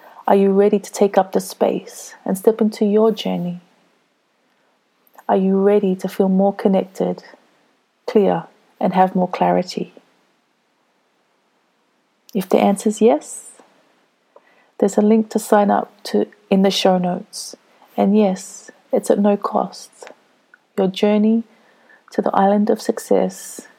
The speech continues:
is available to you. And there will be a replay available if you can't make it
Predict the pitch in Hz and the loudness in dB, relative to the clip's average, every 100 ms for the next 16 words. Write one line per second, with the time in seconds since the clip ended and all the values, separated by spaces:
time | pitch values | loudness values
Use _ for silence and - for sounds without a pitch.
0 | _ _ _ - - 190 190 - - - | _ _ _ -8 -2 0 -2 -8 -20 -20
1 | - - 196 190 185 185 185 190 190 - | -20 -8 -4 0 0 0 0 -2 -4 -10
2 | - 214 185 180 170 - - _ _ _ | -6 -4 -2 -2 -4 -10 -20 _ _ _
3 | _ _ _ _ _ - _ - 202 196 | _ _ _ _ _ -20 _ -4 0 2
4 | 196 202 196 196 190 190 190 - 190 190 | 2 2 2 0 2 0 0 -2 0 2
5 | 190 190 208 208 - 196 - 190 180 185 | 2 2 0 0 -2 -6 -2 -2 0 -2
6 | 185 - - | -2 -4 -6